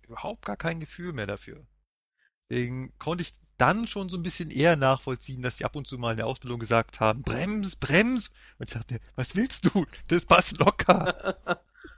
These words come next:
Speaker 2: Ja, das, äh, haben wir, das hatten wir auch gemerkt. Also wir hatten ja am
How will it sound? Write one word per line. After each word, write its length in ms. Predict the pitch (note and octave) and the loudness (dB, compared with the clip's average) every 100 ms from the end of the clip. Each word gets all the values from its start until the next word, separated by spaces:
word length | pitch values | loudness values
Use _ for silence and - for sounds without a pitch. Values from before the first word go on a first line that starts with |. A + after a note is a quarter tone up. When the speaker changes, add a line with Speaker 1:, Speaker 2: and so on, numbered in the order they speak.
| _ _ - _ - | _ _ -20 _ -2
Speaker 2:
Ja, 160 | C#3 D#3 | 4 6
das, 360 | D3 - - | 6 0 -12
äh, 40 | A2+ | -2
haben 640 | C3 C3 B2+ B2+ B2+ C3 C3 | 0 2 2 2 0 0 2
wir, 540 | C3 B2 A#2+ A#2+ A#2+ _ _ _ _ _ _ _ _ _ | 2 4 2 -2 -8 _ _ _ _ _ _ _ _ _
das 140 | C3 - | -8 -4
hatten 180 | C3 B2+ | -2 0
wir 120 | A2+ | 0
auch 140 | A#2+ | 0
gemerkt. 360 | - A2+ A2+ A2 | -2 0 0 0
Also 220 | A2+ B2 | -4 -4
wir 80 | A#2 | -4
hatten 160 | B2+ C#3+ | -4 0
ja 180 | B2 | 0
am 280 | A2+ A2+ A2 | 0 -4 -12